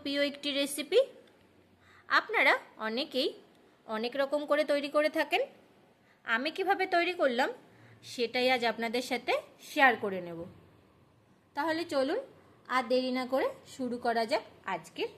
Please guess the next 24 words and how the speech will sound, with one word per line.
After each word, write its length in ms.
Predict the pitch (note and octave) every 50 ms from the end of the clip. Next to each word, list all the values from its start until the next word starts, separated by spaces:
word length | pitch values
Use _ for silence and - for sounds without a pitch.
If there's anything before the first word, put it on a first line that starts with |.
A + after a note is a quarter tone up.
| - - B3+
রেসিপি, 440 | A#3 A3 A3 - - G3 - - F#3 - - - - _ - _ _ _ _ _ _ _ _ _ _ _ _ -
কাতলা 360 | A3 F#3 - - G3+ A3+ B3 C#4
মাছের 300 | A#3 G#3 - - G4 C5 D5 - - -
কালিয়া। 340 | D4 B3 A3 F#3+ E3+ E3 F3 - - - - - - - - _ _ _ _ _ _ _ - _ _ _ _ _ - - - - - - - - - -
পাঁচ 200 | B3+ A#3+ A#3+ A#3+ - -
পিস 160 | - F#4 A#4+ - - C#4+
কাতলা 280 | A#3+ A3+ A#3 B3+ B3+ B3+ C4
মাছ 140 | C#4 C#4 C4+ C#4+ C#4
নিয়ে 140 | C#4+ D4 D4 D4
নিয়েছি, 320 | D4 D4+ D4+ D4+ - F#4+ A4+ C5+ - - - - - - - -
তোমরা 220 | D#4 D#4 D4+ D#4+ D#4 D#4
তোমাদের 360 | D4 C#4 C4+ C4+ C4 C#4 D4 C#4+ C#4
ইচ্ছে 160 | C4+ - D#4 D4 C#4+
মতো 160 | C#4 C#4 D4+ C#4+ -
পিস 160 | C#4+ C#4 C#4 - C#4+
নিয়ে 160 | C#4+ C#4+ C#4+ C#4
নেবে। 180 | C#4+ C#4 C#4+ G#4+ C#5 - - - - - - - - - - - - - - B3+
এবার 240 | C#4 B3 B3+ B3 D4+ C#5+ - F4
ম্যারিনেট 400 | B3 A#3 A#3 A3+ A#3+ B3 B3+ B3 - -
করে 160 | C4 B3+ C4 B3+ B3+
নেব। 140 | B3 A#3 B3+ F#4 C5 - - - - - - - A#3+ A3 A3+
দিয়ে 160 | C4+ D4 D4+ C4
দিচ্ছি 360 | D#4+ D#4 D4+ - - - - D#4+ B4 C5+ - - - - -
হলুদ, 420 | B3+ A#3 A#3 A3+ A3+ C#4 F#4+ G#4